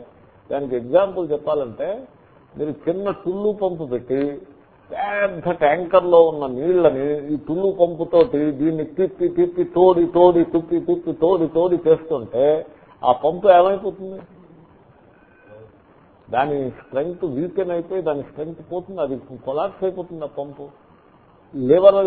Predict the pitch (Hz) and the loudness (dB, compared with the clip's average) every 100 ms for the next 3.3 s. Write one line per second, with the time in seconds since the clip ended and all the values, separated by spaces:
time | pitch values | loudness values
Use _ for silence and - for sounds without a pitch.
0 | 170 185 208 196 151 156 185 214 220 220 | 0 0 4 4 4 0 -4 0 2 2
1 | 147 143 165 165 165 131 143 131 127 127 | 2 -4 -6 -8 -8 -10 -8 -4 -2 -4
2 | 110 107 104 107 - 110 147 208 208 170 | -8 -16 -20 _ -10 -6 -4 -2 0 -2
3 | - 147 | -4 -10